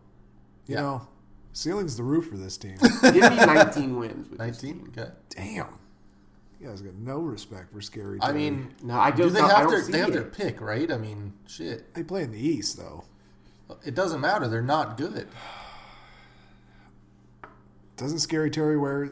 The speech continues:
Speaker 1: number, like, twenty-three or something?
Speaker 2: <laughs> Probably.
Speaker 1: And M J's gonna allow that shit in his building?
Speaker 2: <laughs>
Speaker 1: I'll take twenty-three wins in honor of Scary Terry.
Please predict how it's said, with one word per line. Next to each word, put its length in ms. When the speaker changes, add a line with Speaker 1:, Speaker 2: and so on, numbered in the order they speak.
Speaker 1:
number, 220
like, 180
twenty-three 500
or 100
something? 300
Speaker 2:
<laughs> 320
Probably. 760
Speaker 1:
And 100
M 180
J's 240
gonna 200
allow 260
that 200
shit 260
in 80
his 160
building? 380
Speaker 2:
<laughs> 840
Speaker 1:
I'll 100
take 260
twenty-three 480
wins 320
in 80
honor 280
of 80
Scary 320
Terry. 340